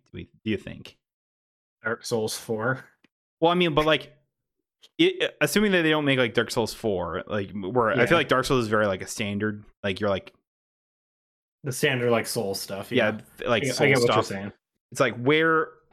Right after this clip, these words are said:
Speaker 1: what, like, spin-off game could they make with, like, an interesting mechanic?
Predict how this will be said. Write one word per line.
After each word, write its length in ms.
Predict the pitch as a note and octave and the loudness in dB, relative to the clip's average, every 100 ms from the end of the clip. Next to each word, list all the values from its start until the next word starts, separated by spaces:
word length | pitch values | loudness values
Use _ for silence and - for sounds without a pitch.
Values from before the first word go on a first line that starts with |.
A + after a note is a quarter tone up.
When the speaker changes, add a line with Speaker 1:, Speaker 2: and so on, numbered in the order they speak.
| _ _ _ | _ _ _
Speaker 1:
what, 220 | C#3 D#3 C#3 | 0 2 2
like, 160 | C3 | -2
spin-off 680 | - - - C3 A#2 A2+ - | -2 -4 -2 2 4 2 -2
game 240 | A2+ A2 | -4 -4
could 160 | G2 G#2+ | -4 -6
they 120 | G2 | -4
make 360 | F#2+ F#2+ F2 - | -4 -6 -8 -6
with, 140 | G2+ | -4
like, 160 | F#2+ F2+ | -4 -8
an 100 | F2+ | -14
interesting 640 | - A2+ - G#2+ - G#2+ | -8 -8 -6 -8 -8 -6
mechanic? 680 | F#2+ E2+ F#2+ F2+ F2 F2 - | -8 -10 -12 -10 -10 -12 -14